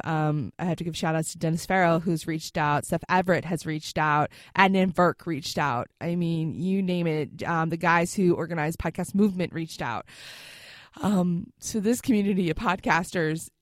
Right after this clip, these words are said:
is amazing, and I cannot say thank you enough because it can feel really alone doing a podcast in your closet.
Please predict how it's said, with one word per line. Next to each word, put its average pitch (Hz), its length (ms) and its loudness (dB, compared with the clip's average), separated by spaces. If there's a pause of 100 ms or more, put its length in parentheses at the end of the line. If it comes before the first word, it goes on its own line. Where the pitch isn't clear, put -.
(220)
is 185 280 0
amazing, 175 680 0
and 151 220 -4
I 180 100 -2
cannot 175 720 -2
say 170 240 -2
thank 165 240 -6
you 165 80 -2
enough 156 320 -4
because 165 720 -4
it 196 140 -2
can 208 180 -2
feel 180 280 0
really 175 260 2
alone 160 540 2
doing 165 200 0
a 156 40 0
podcast 160 500 -2
in 156 80 -2
your 156 80 -4
closet. 151 480 -2